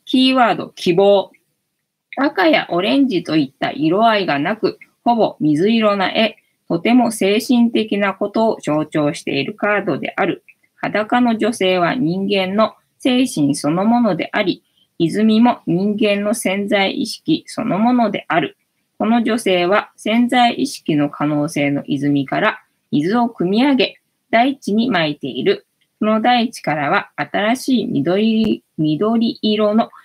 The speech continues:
芽吹きがたくさん出てきている。えー、新しい可能性の復活、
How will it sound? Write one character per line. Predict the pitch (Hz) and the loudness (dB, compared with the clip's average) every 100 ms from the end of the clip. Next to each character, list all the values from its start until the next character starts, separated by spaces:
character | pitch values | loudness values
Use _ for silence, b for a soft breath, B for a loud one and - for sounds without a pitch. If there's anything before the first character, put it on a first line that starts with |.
| B - | B -2
芽 | 175 | 0
吹 | 160 170 170 | 2 0 0
き | |
が | 160 - - | 0 -2 -8
た | 151 | -12
く | - | -6
さ | - 311 | -2 0
ん | 311 | 2
出 | 320 | 2
て | 311 254 | 2 -2
き | - - | -2 -4
て | 147 | -2
い | 147 | 0
る。 | - - - _ _ _ _ _ | 2 0 0 _ _ _ _ _
え | 165 151 | -4 -2
ー、 | - - | -4 -2
新 | 330 349 349 | 0 0 0
し | - 330 | 2 2
い | 262 | 2
可 | 185 | -2
能 | 170 160 170 | -2 -4 -4
性 | 160 156 | -2 -2
の | 151 | -4
復 | - 160 | -4 -4
活、 | - 233 233 226 | 2 0 0 -4